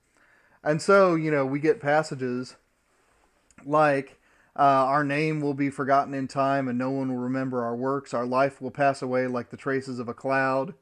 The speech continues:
and be scattered like mist that is chased by the rays of the sun and overcome by the heat.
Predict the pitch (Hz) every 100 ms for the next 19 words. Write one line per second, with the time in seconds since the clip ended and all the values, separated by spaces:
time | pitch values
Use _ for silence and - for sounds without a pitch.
0 | _ _ _ - 131 131 123 - 147 143
1 | 139 247 123 135 139 139 - 135 123 120
2 | - 139 135 - 135 127 120 131 127 123
3 | 120 117 135 131 127 120 127 120 120 131
4 | 127 120 117 120 139 143 135